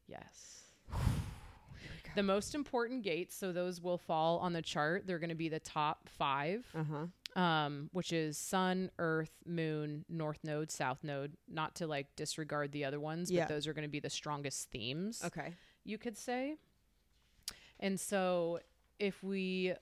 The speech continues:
Speaker 1: look at yours and where they, your main ones connect, which are numbers twenty-five to fifty-one,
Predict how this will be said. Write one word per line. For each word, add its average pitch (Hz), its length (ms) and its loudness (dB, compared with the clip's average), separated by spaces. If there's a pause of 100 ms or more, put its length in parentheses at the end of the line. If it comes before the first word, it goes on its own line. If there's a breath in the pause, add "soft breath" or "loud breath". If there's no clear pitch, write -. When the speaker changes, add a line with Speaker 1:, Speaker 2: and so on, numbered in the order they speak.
Speaker 1:
look 196 380 -2 (100)
at 220 380 0
yours 175 800 0
and 165 320 2
where 165 280 2
they, 165 520 2
your 165 260 -2
main 160 360 -2
ones 170 280 -2
connect, - 760 -6
which 180 340 -2
are 156 440 0
numbers 165 480 -2
twenty-five 165 760 -2 (300)
to - 120 -8
fifty-one, 160 840 -6